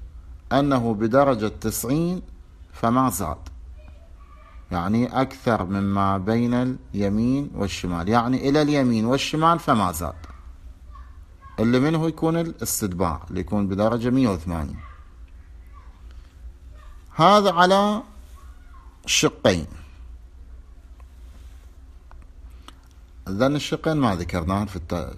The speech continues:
في الت-، التشقيق السابق، يعني في المحاضرة السابقة. إذا كان بدرجة تسعين فما زاد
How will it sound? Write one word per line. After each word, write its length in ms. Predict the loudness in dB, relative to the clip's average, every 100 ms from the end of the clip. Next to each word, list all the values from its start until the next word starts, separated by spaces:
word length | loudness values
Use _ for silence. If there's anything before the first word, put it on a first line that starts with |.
| -14
في 40 | -14
الت-، 180 | -6
التشقيق 580 | -6 -6 -6 -4 -2 -4
السابق، 440 | -2 -2 -2 -4 -10 -14 -18 -10
يعني 140 | -6 -4
في 80 | -2
المحاضرة 480 | -2 2 2 2
السابقة. 460 | 0 -4 -6 -10 -14 -14 -16 -20 -20 -20 -20 -20 -20 -18 -16 -4 4
إذا 200 | 8 8
كان 340 | 6 4 4
بدرجة 440 | 6 8 6 6
تسعين 560 | 0 0 0 2 2 0
فما 360 | 0 0 2 2
زاد 400 | 4 2 2